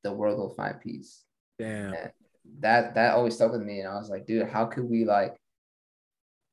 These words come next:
Speaker 1: brainwash people in a positive way, you know, like,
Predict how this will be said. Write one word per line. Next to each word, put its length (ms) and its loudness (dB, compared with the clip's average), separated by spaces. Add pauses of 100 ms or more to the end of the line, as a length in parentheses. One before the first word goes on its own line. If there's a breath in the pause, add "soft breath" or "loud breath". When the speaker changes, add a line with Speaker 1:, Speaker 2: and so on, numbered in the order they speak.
(300)
Speaker 1:
brainwash 640 2
people 300 0
in 60 0
a 60 -4
positive 460 -2
way, 440 -2
you 100 -10
know, 180 -6
like, 360 -4